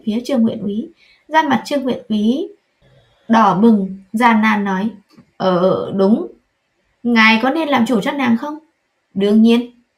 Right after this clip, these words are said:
Lâm Tùy An vén áo quỳ xuống cất giọng nói, "Xin Trương huyện úy làm chủ cho dân, đừng để người vô tội bị hàm oan." La Khấu quỳ bịch một tiếng xuống mặt đất. Mục Trung là người thứ hai quỳ xuống, Chu Đạt Thường và Bất Lương Nhân cũng theo sát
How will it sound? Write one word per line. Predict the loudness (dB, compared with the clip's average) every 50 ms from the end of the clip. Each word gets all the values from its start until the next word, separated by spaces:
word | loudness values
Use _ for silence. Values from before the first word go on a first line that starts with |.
| _ _ _ _ _ _ _ _ _ _ _ _ _
Lâm | -2 -2 -2 0 -2
Tùy | -2 -2
An | 0 0 0 2 2 2 0
vén | 0 -2 -2
áo | -2 -2 -2 -2 -2 -2 -4 -2
quỳ | 0 0 0 0 0
xuống | -2 -4 -6 -4 -4 -4
cất | -6 -6 -8
giọng | -8 -10 -8 -6 -8
nói, | -6 -6 -6 -6 -8 -8 -12 _ _ _ _ _ _ _ _ _ _
"Xin | -6 -2 -2 0 0 0 0
Trương | 0 0 2
huyện | 2 0 0 -2 0
úy | 2 2 2 2 2
làm | 2 0 0 0
chủ | 0 -2 -2
cho | 0 -2 -4 -2
dân, | -4 -6 -6 -8 -12 -16 _ _ _ _ _ _ 0
đừng | 2 2 2
để | 2 0 0 2
người | 2 2 2
vô | 2 0 -2
tội | -4 -4 -6 -6
bị | -6 -6
hàm | -6 -6 -6 -6 -4
oan." | -4 -4 -4 -4 -8 -12 _ _ _ _ _ _ _ _ _ _ _ _ _ _
La | -2 0 0 0 0 0
Khấu | -2 -2 -2 -2 -4
quỳ | -2 0 0 0 0 -2
bịch | -4 -4 -4 -6 -8
một | -8 -8 -8 -8
tiếng | -6 -6 -4 -4 -4 -6 -6 -10 -16 _ _ _ _ _ _
xuống | -6 -4 -4 -2 -2 -4 -4
mặt | -4 -8 -8 -8
đất. | -8 -10 -10 -10 _ _ _ _ _ _ _ _
Mục | -4 -4 -4 -4 -4
Trung | -6 -6 -6 -4 -2
là | 0 0 0
người | -2 -4 -4 -6
thứ | -6 -10 -10
hai | -10 -8 -8 -6 -4 -4
quỳ | -4 -4
xuống, | -4 -6 -8 -6 -6 -6 -8 -10 -16 _ _ _ _ _ _ -2
Chu | -2 0
Đạt | 2 2 0 0 0
Thường | 0 -2 0 0
và | -2 -4
Bất | -4 -4 -6 -4
Lương | -4 -2 0 0 2
Nhân | 2 0 0 -2 -4
cũng | -6 -10 -8
theo | -8 -6 -6 -6
sát | -6 -6 -8